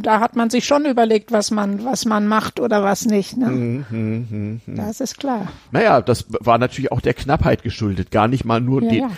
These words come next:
Speaker 2: nur den Kosten, sondern einfach, dass man über den Preis auch die Nachfrage ein bisschen regulieren musste.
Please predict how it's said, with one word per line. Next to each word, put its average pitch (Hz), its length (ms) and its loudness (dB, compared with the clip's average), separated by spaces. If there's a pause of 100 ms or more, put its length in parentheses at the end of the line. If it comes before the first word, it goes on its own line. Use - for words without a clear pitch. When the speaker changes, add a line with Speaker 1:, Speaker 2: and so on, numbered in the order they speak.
(140)
Speaker 2:
nur 127 120 2
den 120 180 4
Kosten, 131 460 -2
sondern 120 300 2
einfach, 123 420 0 (280)
dass 120 180 2
man 120 160 0
über 117 240 4
den 113 180 0
Preis 110 340 2
auch - 160 -2
die 123 140 -2
Nachfrage 117 540 0
ein 95 80 -2
bisschen 104 240 -2
regulieren 101 640 -2
musste. 107 340 -4